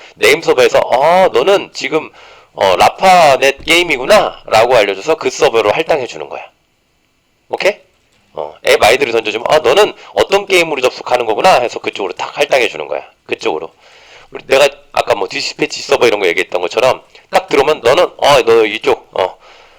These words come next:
라파 브이알, 라파 이쪽 서버로 들어가." 이렇게 해주는 거예요. 그래서 네임 서버로 가서 먼저 인증 정보를, 인-, 인증을 딱 거치고 그쪽으로 할당되면 얘가 어떻게? 내부적으로 소켓 통신을 거쳐. 슉 들어가가지고 "너, 아, 여기구나." 하고서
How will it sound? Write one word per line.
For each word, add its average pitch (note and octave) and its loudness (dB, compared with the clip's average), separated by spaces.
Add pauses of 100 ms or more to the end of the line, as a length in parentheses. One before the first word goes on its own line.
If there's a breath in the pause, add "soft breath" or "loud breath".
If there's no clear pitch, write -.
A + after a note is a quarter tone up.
라파 C3 2
브이알, A2+ -2
라파 G#2+ 2
이쪽 G2+ -6
서버로 G2 -2
들어가." F2 -2
이렇게 - -10
해주는 F#2+ -16
거예요. - -20 (840 soft breath)
그래서 - -10 (100)
네임 B2 -2
서버로 G#2+ 0
가서 F#2 0
먼저 F2+ -4
인증 A2+ -10
정보를, F2+ -6
인-, G2+ -16
인증을 G#2 -10
딱 - -4
거치고 - -4 (240 loud breath)
그쪽으로 B2+ -2
할당되면 C3 0 (720 soft breath)
얘가 E3 2 (220)
어떻게? - -6
내부적으로 E3+ 2
소켓 - -4
통신을 G3 -2
거쳐. A#2 -6
슉 - -10
들어가가지고 A#2 0
"너, C#3+ -2
아, D3 4
여기구나." D3+ 0
하고서 C#3 0